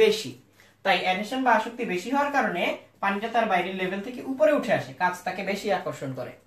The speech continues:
আর যখন আমরা হচ্ছে মার্কারি নেই, তখন হচ্ছে এরকম হয়, মার্কারির সাথে মার্কারির আকর্ষণ বা কোহেশনটাই বরং বেশি, মার্কারির সাথে কাচের আকর্ষণ বা অ্যাডহেশনটা বা আসক্তিটা কম। তখন হচ্ছে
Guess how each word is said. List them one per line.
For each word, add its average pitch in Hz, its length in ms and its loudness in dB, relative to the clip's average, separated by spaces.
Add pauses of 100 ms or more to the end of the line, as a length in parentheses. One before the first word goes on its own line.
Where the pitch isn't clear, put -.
(600)
আর 175 240 8 (220)
যখন 240 380 6 (240)
আমরা 185 220 2
হচ্ছে 180 280 -6 (1160)
মার্কারি 320 440 6 (100)
নেই, 139 140 -2 (340)
তখন 277 260 4
হচ্ছে 294 260 -4
এরকম 277 360 6
হয়, 135 180 -2 (580)
মার্কারির 311 440 4
সাথে 349 220 0
মার্কারির 269 440 4
আকর্ষণ 175 320 0
বা 147 120 -4
কোহেশনটাই 277 560 4
বরং 285 160 8 (120)
বেশি, 143 240 -2 (640)
মার্কারির 269 340 2
সাথে 302 200 0
কাচের 285 320 4
আকর্ষণ 185 360 -2
বা 143 140 0
অ্যাডহেশনটা 202 520 2 (240)
বা 151 100 4 (200)
আসক্তিটা 226 400 0 (340)
কম। 285 180 8 (580)
তখন 330 260 4
হচ্ছে 277 240 -2